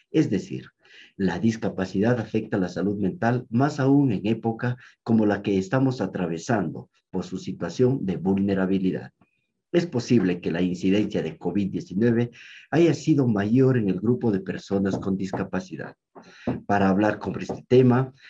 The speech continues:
vamos a conversar con la magíster Carla Belén Pazmiño Barreto.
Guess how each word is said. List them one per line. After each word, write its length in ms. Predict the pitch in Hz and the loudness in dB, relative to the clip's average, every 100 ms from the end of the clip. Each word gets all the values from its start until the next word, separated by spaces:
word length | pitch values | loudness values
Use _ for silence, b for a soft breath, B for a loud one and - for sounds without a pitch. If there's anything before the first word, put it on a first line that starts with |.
| B | B
vamos 340 | 139 170 165 | 0 2 0
a 120 | 113 - | -2 -2
conversar 720 | 95 92 92 - 123 127 127 | 0 0 -2 -2 2 2 0
con 220 | 117 101 | 0 2
la 100 | 90 | 0
magíster 640 | 82 82 123 123 123 110 - | -2 -2 0 0 0 -4 -2
Carla 380 | 110 127 120 | -2 0 2
Belén 400 | 107 92 101 101 | 2 0 0 -2
Pazmiño 640 | 95 90 98 98 101 98 - b b _ | -4 -4 -4 -2 -2 -4 -8 b b _
Barreto. 560 | - 101 117 135 120 | -6 -2 0 2 0